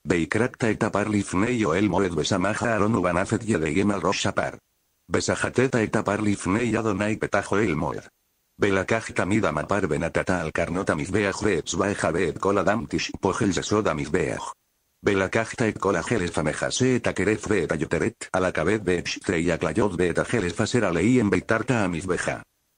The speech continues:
Beet besar apar beet or beet pirsot tisrof bash michutz la majaneja tatu. Beet ayila ejaptikaj besameju aaron ubanafet yedeyem al rosh ayil. Besajateta et ayil belakachta edamo bezarakta al amizbeach sabif.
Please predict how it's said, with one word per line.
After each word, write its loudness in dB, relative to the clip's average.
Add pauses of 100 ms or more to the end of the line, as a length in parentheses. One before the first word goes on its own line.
(120)
Beet 0
besar 0
apar 0
beet 0
or 2
beet 0
pirsot -2
tisrof -2
bash -2
michutz 0
la 0
majaneja 0
tatu. 0 (500)
Beet 2
ayila 0
ejaptikaj 0
besameju 0
aaron 2
ubanafet 0
yedeyem 2
al -2
rosh 0
ayil. -4 (500)
Besajateta 0
et -2
ayil 0
belakachta 0
edamo 2
bezarakta 0
al 0
amizbeach -2
sabif. -2